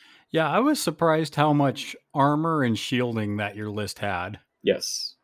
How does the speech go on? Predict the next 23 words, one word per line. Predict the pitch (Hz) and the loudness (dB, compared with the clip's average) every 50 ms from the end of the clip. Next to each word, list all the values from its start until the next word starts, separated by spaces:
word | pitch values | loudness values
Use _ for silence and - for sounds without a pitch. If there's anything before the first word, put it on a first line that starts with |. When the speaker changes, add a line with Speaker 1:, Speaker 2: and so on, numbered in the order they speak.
| _ _ _ _ - | _ _ _ _ -4
Speaker 1:
Because | 131 123 143 135 127 127 120 107 | 0 4 6 6 6 6 4 2
you | 127 131 | 0 -2
get, | 156 175 - - | -2 -2 -4 -4
you | 185 160 175 | 0 2 4
have, | 202 185 165 | 4 4 4
like, | 165 143 135 135 - _ _ _ _ _ _ - | 2 2 0 0 -4 _ _ _ _ _ _ -10
about | - 202 247 233 - - | -4 0 0 0 0 0
half | - - 139 139 143 143 - | -2 -2 0 0 0 0 0
your | 156 | 0
models | 147 139 139 143 143 143 139 135 | 2 2 2 2 2 0 0 -2
have | - 143 143 127 135 | 0 0 0 -2 -2
armor, | 135 135 135 143 143 143 147 143 143 139 139 - - - _ _ _ - | 0 0 2 2 2 2 2 0 0 -2 -4 -8 -20 -20 _ _ _ -8
especially | 120 - - 147 131 - 143 | -4 0 2 2 2 2 0
since | 123 - 143 127 - | 0 0 0 0 2
you | 135 123 | 2 2
have | 127 120 | 2 2
the | 117 | 2
mechanical | 117 113 107 - 120 120 120 117 107 120 113 | -2 -2 -2 0 0 0 0 0 -2 -2 0
rider | 113 117 117 117 113 113 | 2 2 2 2 2 0
and | 110 104 104 | -2 -2 -2
the | 107 | -2
ice | 117 123 127 117 - | -2 -2 -2 -2 -4
golem. | - 135 127 127 127 123 123 120 | -4 -4 -2 0 0 0 0 -2